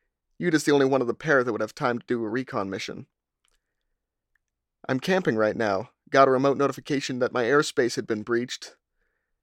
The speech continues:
I set up a simple hologram disguising the interior and hoped he wouldn't look inside and see the wirework I've been doing. I'd heaved the recovery box out in plain sight shortly after the crash to take readings off of it,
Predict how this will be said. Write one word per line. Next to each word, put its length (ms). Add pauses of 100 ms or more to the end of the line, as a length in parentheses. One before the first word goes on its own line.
(100)
I 80
set 140
up 80
a 40
simple 280
hologram 460
disguising 440
the 100
interior 500
and 100
hoped 240
he 60
wouldn't 260
look 160
inside 460
and 100
see 140
the 100
wirework 480
I've 140
been 160
doing. 320 (1040)
I'd 160
heaved 220
the 40
recovery 420
box 340
out 120
in 120
plain 280
sight 300
shortly 260
after 200
the 40
crash 380
to 60
take 200
readings 300
off 240
of 60
it, 120